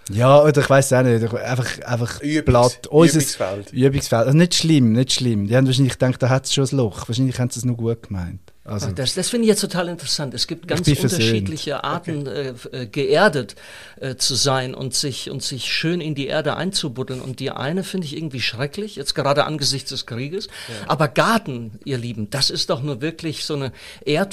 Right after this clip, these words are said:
Speaker 3: Erdverbundenheit, äh, die, die, die uns doch allen gut tut. Ich dachte ja zunächst mal, das ist jetzt mal wirklich hier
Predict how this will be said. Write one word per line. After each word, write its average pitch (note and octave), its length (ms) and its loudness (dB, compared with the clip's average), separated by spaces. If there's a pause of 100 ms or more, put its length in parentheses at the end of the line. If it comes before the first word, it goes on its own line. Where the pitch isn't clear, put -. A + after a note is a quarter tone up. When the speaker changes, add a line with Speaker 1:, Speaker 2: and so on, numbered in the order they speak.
(100)
Speaker 3:
Erdverbundenheit, D#3 1000 -4 (340)
äh, C3+ 320 2
die, C3+ 420 -8
die, B2+ 460 -8
die C#3+ 160 -6
uns - 180 -2
doch C#3+ 160 -4
allen D3+ 260 -4
gut G3 200 -4
tut. C3 160 -6
Ich F#3+ 200 -2
dachte A3+ 280 0
ja A3+ 240 -2
zunächst F3+ 460 -4
mal, F#3+ 120 0
das D3+ 200 0
ist G3 240 2
jetzt E3+ 280 -2
mal D3 300 0
wirklich G#3+ 500 0
hier F#3+ 360 -4